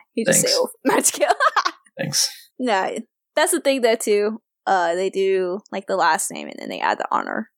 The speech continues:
Speaker 1: And then if you're closer, you do the first name and then have the ho-, the honor, honor, bleh,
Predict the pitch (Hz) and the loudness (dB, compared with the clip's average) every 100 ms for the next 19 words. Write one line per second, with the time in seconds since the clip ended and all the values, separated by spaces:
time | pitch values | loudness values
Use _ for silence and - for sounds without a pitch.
0 | _ _ _ - 208 190 196 202 202 - | _ _ _ -10 -6 -4 -4 -2 -2 0
1 | 269 262 247 226 214 208 202 196 - _ | 0 2 2 0 0 0 2 2 0 _
2 | _ 226 262 262 - 196 - - 180 202 | _ -4 0 0 -2 -4 -4 -6 -6 -6
3 | _ - 202 202 - - 202 _ _ _ | _ -4 2 2 2 -6 -8 _ _ _
4 | 202 165 - 190 185 165 - _ _ - | 0 0 0 -6 -4 -6 -10 _ _ -6
5 | 214 190 208 _ - 196 196 | -4 -4 -8 _ -4 2 4